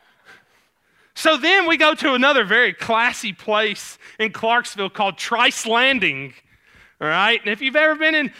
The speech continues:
New Providence, Trice Landing's an interesting place. Um, but it's got kind of these bluffs that run alongside the river. And we learn to rappel off of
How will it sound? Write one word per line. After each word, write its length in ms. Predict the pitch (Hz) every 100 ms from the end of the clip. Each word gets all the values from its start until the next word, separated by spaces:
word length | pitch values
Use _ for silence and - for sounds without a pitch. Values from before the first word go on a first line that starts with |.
| - -
New 120 | 330
Providence, 560 | - 277 311 311 320
Trice 340 | - 330 403 -
Landing's 380 | 339 370 370 302
an 80 |
interesting 540 | 349 330 302 - 247 208
place. 540 | 240 262 277 - - _ _ _ _
Um, 380 | - 220 202 175 - _
but 120 | - 311
it's 100 | -
got 240 | 285 254
kind 160 | 262 262
of 80 |
these 160 | 240 165
bluffs 380 | 151 208 220 -
that 120 | -
run 160 | 202 208
alongside 640 | 202 202 196 220 196 196
the 80 | 160
river. 440 | 180 220 175 185 - _ _ _ _ -
And 180 | 294
we 120 | 330 381
learn 260 | 320 302
to 40 | 240
rappel 580 | 190 170 - 190 131 - - _ _ _ _ _
off 420 | 160 180 180 - 226
of 520 | 185 185 175 165